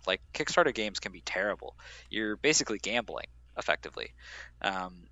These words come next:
and so it's usually more palatable just because it, it is that twelve to fifteen dollar range of, like, well, if I lose it, it's not gonna be the end of the world.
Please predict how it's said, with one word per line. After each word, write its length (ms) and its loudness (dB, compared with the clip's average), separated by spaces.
and 160 -2
so 300 4
it's 180 0
usually 280 0
more 160 -2
palatable 440 4
just 180 -8
because 280 -2
it, 180 0
it 120 4
is 220 2
that 220 0
twelve 460 0
to 80 -4
fifteen 460 -8
dollar 320 -2
range 400 -8
of, 120 -10
like, 260 -6
well, 440 10
if 160 6
I 80 12
lose 300 4
it, 100 6
it's 120 0
not 140 4
gonna 100 -2
be 80 -6
the 100 -2
end 100 -4
of 60 -16
the 60 -4
world. 680 12